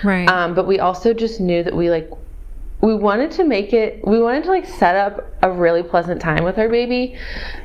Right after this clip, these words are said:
Speaker 2: um, you know, and, like, my husband being off work and having saved up, saved money for him to be able to do that. And so we just felt like formula would help us, and it really, really did.
Speaker 1: Okay.
Speaker 2: Um, it was, it was kind of felt like the best of both worlds.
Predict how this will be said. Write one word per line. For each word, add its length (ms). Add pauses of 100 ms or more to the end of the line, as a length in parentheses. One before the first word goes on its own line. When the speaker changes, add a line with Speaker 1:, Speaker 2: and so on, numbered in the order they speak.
(120)
Speaker 2:
um, 360
you 100
know, 160
and, 140
like, 200
my 60
husband 280
being 160
off 180
work 280
and 80
having 200
saved 280
up, 120
saved 240
money 320
for 140
him 140
to 60
be 100
able 120
to 100
do 180
that. 320
And 180
so 320
we 300
just 320
felt 240
like 280
formula 400
would 140
help 240
us, 200 (120)
and 100
it 140
really, 500
really 300
did. 420 (280)
Speaker 1:
Okay. 320
Speaker 2:
Um, 760 (260)
it 140
was, 300
it 140
was 180
kind 260
of 80
felt 140
like 160
the 40
best 280
of 60
both 260
worlds. 280